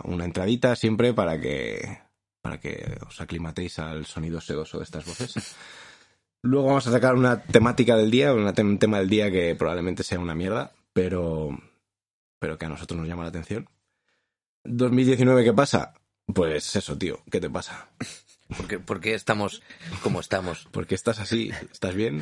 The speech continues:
Speaker 2: Es que haces cosas muy raras, tío.
Speaker 1: ¿Necesitas ayuda? Y, mm, las cosas que nos llaman la atención, esas cositas que, que, que, bueno, que nos resultan curiosas, ¿no? De dos mil diecinueve. Y luego vamos siempre a recomendaros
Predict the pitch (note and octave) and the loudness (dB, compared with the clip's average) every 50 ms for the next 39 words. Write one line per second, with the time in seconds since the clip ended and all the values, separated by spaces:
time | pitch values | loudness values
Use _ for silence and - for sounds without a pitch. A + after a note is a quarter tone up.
0 | D#3+ - - - - - F#2+ F#2+ A2+ - - B2 F#2+ G#2 G#2+ G2 G2+ F#2 F2 F#2 | -10 -12 -12 -12 -10 -8 -6 -6 -6 -4 -4 -4 -4 -4 -4 -4 -4 -4 -2 -2
1 | F2+ F2 E2 - - E2+ D#2 - F#2 F2+ F2+ F#2+ G#2+ G2 G2 F#2 G2+ B2+ B2+ - | -2 -2 -4 -6 -10 -8 -6 -6 -4 -4 -2 0 0 0 0 0 0 0 0 -2
2 | - - - - - - - - - - - - - _ _ _ _ _ A2+ A#2 | -6 -10 -14 -16 -18 -18 -18 -18 -18 -18 -18 -20 -20 _ _ _ _ _ 0 2
3 | G#2+ G#2 G2+ G2+ G#2 G2+ G2+ G2+ G2 G2 G2+ G#2 G#2 - - B2+ C3+ C#3 - - | 2 2 2 2 2 2 2 2 2 2 2 2 2 2 2 2 2 4 4 4
4 | C#3 B2+ A#2 A2 A#2+ B2+ B2+ B2 A2 A#2 A2+ - D3+ D#3 D#3+ D#3 B2+ B2 A2+ G2+ | 4 6 4 4 4 4 2 2 2 2 2 4 4 4 4 4 4 4 4 4
5 | - - A#2+ A#2 B2+ A#2 - - A#2 A2 G#2 F#2+ F2 E2+ E2 E2+ F2 F2 F2 E2+ | 4 4 4 4 4 4 4 4 4 6 6 4 4 2 2 0 -2 -2 -4 -4
6 | - - - - - - - _ - - - - - E3 D#3+ - - - - - | -6 -8 -10 -14 -16 -16 -18 _ -20 -20 -18 -14 -14 -14 -14 -14 -18 -20 -20 -20
7 | - - - - - - - - - - - - - - F2 D2+ C#2+ C2 A1+ G1+ | -20 -20 -18 -18 -18 -18 -18 -20 -20 -20 -20 -10 -6 -6 -4 -4 -4 -6 -6 -8
8 | - - - - - E2 G2 E3 G#3 - _ - - D#2+ E2 D#2+ - - - - | -8 -10 -10 -8 -8 -6 -6 -8 -10 -12 _ -10 -10 -8 -8 -10 -10 -12 -16 -16
9 | - - - - - A2 G#2+ - D#3 - - - - - - D3 D#3 - - A#2+ | -14 -14 -14 -10 -8 -6 -2 -2 -2 -2 -2 -6 -6 -6 -6 -6 -8 -10 -8 -8
10 | F3+ F#3 C3 F#2 E2+ E2+ F#2 F#2 F#2+ G2 F#2 - F#2+ A#2 D3+ D3 F#2+ - _ _ | -6 -6 -6 -6 -6 -8 -8 -6 -8 -8 -8 -8 -8 -8 -8 -8 -10 -12 _ _
11 | _ - - - - - - B2 B2 B2 B2 B2 B2+ B2 - - B2+ A#2 A2 A#2 | _ -20 -20 -20 -8 -4 0 2 4 4 4 4 2 2 4 6 6 6 6 6
12 | A#2 A2+ A2+ A2 A#2 A#2 - A2 G2+ F#2+ F#2 F#2 G2+ G#2 G#2+ A2+ A#2 A#2+ A#2 - | 4 4 4 4 2 4 4 4 4 4 4 4 4 4 4 4 2 2 -2 -6
13 | - - | -12 -16